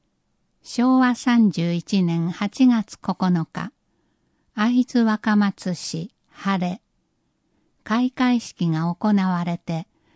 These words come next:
ざわめきの余韻がまだ残る時間帯でした。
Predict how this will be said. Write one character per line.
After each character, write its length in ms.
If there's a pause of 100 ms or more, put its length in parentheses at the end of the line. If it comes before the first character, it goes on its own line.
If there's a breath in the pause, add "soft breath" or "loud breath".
(160)
ざ 200
わ 160
め 160
き 160
の 140
余 280
韻 240
が 240
ま 220
だ 180
残 360
る 140
時 160
間 400
帯 220
で 160
し 160
た。 220